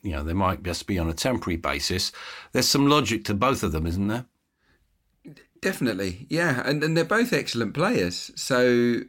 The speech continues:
Speaker 2: it, it, it's one of those, it's a, it's a, it's a reluctance to, to sort of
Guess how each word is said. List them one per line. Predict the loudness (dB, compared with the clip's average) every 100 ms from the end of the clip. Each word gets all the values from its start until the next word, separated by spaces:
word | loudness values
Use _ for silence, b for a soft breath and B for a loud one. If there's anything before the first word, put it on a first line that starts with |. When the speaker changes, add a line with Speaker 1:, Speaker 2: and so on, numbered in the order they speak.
| -2
Speaker 2:
it, | -2 -2 -6
it, | -10 -12 -16 B B B B B _ -18
it's | -14 -10 -2
one | 0
of | 2
those, | 2 2 0
it's |
a, |
it's | -2 -2
a, | -2
it's | -2
a | 0
reluctance | 2 2 0 -2 -2 -2 -2
to, | -2 0 0 -4 B B B B B
to | -8
sort | -2 2 2
of | 2 -4